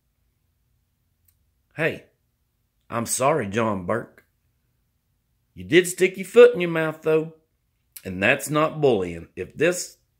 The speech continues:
video gets flagged, I didn't say one curse word.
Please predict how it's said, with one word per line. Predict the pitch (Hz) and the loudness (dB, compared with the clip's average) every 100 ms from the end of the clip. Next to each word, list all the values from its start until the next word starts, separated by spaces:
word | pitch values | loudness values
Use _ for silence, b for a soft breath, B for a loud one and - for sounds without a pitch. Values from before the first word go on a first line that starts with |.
| - | -6
video | 156 131 101 90 | -2 0 0 -2
gets | 82 110 143 - | 0 -2 -2 -6
flagged, | 139 117 95 87 87 b b b b - | -6 -4 -4 -6 -10 b b b b -2
I | 185 | 2
didn't | 165 120 | 2 0
say | 117 90 | -4 -4
one | 82 92 165 170 - _ _ _ _ _ _ _ _ _ - | -4 -4 -4 -4 -12 _ _ _ _ _ _ _ _ _ -12
curse | - 147 - 110 | 0 0 0 -2
word. | 101 120 139 | -2 -4 -8